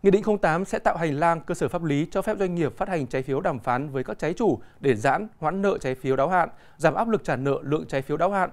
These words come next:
với điểm rơi cao điểm vào năm hai nghìn không trăm hai mươi ba là khoảng một trăm hai mươi nghìn tỷ đồng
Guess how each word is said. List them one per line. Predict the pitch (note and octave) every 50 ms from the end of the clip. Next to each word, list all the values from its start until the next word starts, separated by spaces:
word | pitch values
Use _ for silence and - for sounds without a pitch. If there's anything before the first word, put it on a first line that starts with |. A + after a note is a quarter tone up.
| - - - - -
với | D#3 G3
điểm | A#3 F#3 B2+ G#2
rơi | F3+ F3+ E3+
cao | - - G3
điểm | G3 F3 E3+ C3+ G#2
vào | A2
năm | A#2 C#3+ C#3+
hai | D#3+
nghìn | D#3 C#3
không | A2+ - -
trăm | - D3+ D3
hai | D3 C#3
mươi |
ba | C#3 C#3 C#3+ C3+ B2 - - - - -
là | D3 D#3
khoảng | - - D#3 C3+ B2 C#3
một | C#3 -
trăm | - E3 E3
hai | E3+ F3+
mươi | F3+ F3+ F3
nghìn | E3+ D#3 C#3
tỷ | B2 A#2
đồng | A#2+ C3 C3